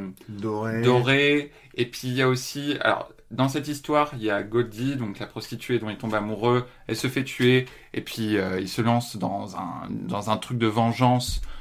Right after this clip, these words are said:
Speaker 2: pour essayer de, de venger la mort de Goldie.
Speaker 1: Mm, mm, mm.
Speaker 2: Mais, euh, il se retrouve aussi face à Wendy,
Speaker 1: Ouais.
Speaker 2: qui est la sœur jumelle de Goldie. Donc au début, il pense que c'est elle, mais tu sais, toi en tant que spectateur, tu sais que c'est pas elle parce qu'elle a pas la ma-, elle a pas de couleur sur
Speaker 1: Ouais.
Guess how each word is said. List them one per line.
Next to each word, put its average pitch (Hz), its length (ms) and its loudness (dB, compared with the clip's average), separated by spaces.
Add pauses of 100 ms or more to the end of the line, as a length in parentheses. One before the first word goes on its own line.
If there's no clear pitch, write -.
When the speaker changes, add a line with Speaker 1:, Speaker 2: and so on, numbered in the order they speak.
(100)
Speaker 2:
pour 110 140 -4
essayer 110 240 -2
de, 92 320 0
de 90 120 -4
venger 110 280 0
la 113 100 4
mort 104 160 0
de 107 100 0
Goldie. 110 520 -2
Speaker 1:
Mm, 143 80 -4
mm, 131 40 0
mm. 127 340 -2 (260)
Speaker 2:
Mais, 151 520 2 (120)
euh, 107 420 6 (140)
il 117 120 -4
se - 160 -4
retrouve 117 380 -2
aussi 151 420 -2
face 160 600 -2 (100)
à 117 340 6 (180)
Wendy, 139 840 0 (180)
Speaker 1:
Ouais. 143 200 0 (420)
Speaker 2:
qui - 140 -2
est 127 40 8
la 120 140 6
sœur 131 340 -2
jumelle 151 520 0
de 120 80 4
Goldie. 117 320 2
Donc 135 180 2
au 127 40 4
début, 120 200 4
il 151 100 2
pense 131 200 0
que 131 80 0
c'est 120 180 0
elle, 160 220 4 (760)
mais 131 140 2
tu 139 180 -6
sais, - 440 -2 (240)
toi 175 160 4
en 170 80 4
tant 147 120 -2
que 139 120 -4
spectateur, 131 420 -2
tu - 80 -14
sais 170 140 0
que - 40 -12
c'est 151 120 -2
pas 143 180 2
elle 165 160 2
parce 131 160 -4
qu'elle 120 160 -2
a 110 60 0
pas 143 160 -2
la 135 120 2
ma-, 113 120 -2
elle 110 280 -6
a 110 60 -2
pas 143 180 0
de 127 140 0
couleur 113 340 -6
sur 160 140 -6
Speaker 1:
Ouais. 156 60 2